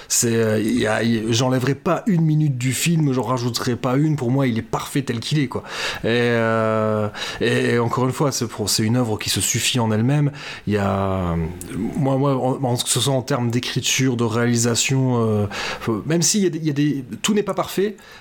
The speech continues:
mais, mais je changerai rien, quoi. C'est, euh,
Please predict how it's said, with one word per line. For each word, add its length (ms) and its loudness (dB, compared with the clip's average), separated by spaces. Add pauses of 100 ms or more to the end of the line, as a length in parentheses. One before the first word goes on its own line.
(120)
mais, 460 2
mais 160 2
je 80 -2
changerai 360 0
rien, 220 0
quoi. 200 -8
C'est, 220 0
euh, 540 0